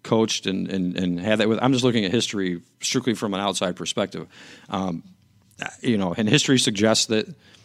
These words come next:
maybe that's the case. I don't, here, there are several reasons why I don't think he's in trouble right this second. One is David Poile's been a general manager for thirty-five, forty years, probably forty years, close to forty years.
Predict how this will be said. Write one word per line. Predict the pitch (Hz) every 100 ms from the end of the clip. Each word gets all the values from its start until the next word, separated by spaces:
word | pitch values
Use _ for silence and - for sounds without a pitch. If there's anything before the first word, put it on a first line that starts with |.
| _ _ -
maybe | 98 95 104
that's | 98 101
the | 90
case. | - 87 - -
I | 127 165
don't, | 143 131 117 - -
here, | - 175 156
there | 147 165
are |
several | 123 135 120
reasons | 104 98 92
why | 90
I | 90
don't | 90
think | 85 82
he's | 85
in | 78
trouble | - 85 82 - _ _ -
right | 113 107
this | - 92
second. | - 76 - -
One | 123 147 127
is | 104 92 92 - - - - -
David | 151 160
Poile's | 120 131 120
been | 107
a | 104
general | 101 107 101
manager | 98 98 95
for | 101 90
thirty-five, | - 101 104 101 98 90 101 101 92
forty | 101 101 98
years, | 92 90 87
probably | - 101 104
forty | 107 101 92
years, | 85
close | - 104
to | -
forty | 107 92 87
years. | 82 78